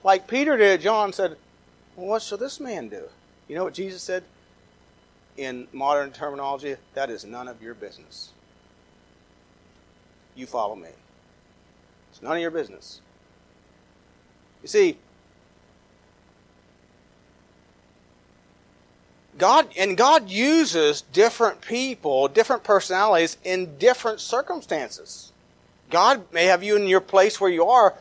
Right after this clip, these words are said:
for a specific reason. I can't, you know, uh, this was kinda brought home to me,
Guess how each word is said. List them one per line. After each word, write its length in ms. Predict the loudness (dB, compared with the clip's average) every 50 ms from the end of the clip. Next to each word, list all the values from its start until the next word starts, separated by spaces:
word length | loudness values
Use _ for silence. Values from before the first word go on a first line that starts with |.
| _ _
for 400 | _ -4 2 4 6 8 8 8
a 180 | 8 6 6 4
specific 800 | 0 -2 -8 -10 -6 -4 -4 -2 0 0 0 0 0 -4 -10 -8
reason. 560 | -8 -6 -6 -6 -6 -6 -8 -10 -10 -12 -14 -16 _ _ _ _ _ _ _ _ _ _ _ _ _ -20
I 60 | -8
can't, 340 | -4 -2 -2 -2 -4 -6 -12 _ _ _ _ _ _
you 100 | -2 0
know, 100 | 0 -2 -4 _ _ _ _ _ _ -20
uh, 60 | -20 -20 -20 -20 -20 _ -20 -20 -20 -20 -20 -20 -20 _ _ _ _ _ _ -8
this 160 | -6 -6 -4
was 120 | -6 -4
kinda 200 | -2 0 0 2
brought 180 | 4 4 4 4
home 220 | 2 0 0 -2
to 80 | -4 -4
me, 300 | -4 -4 -4 -4 -6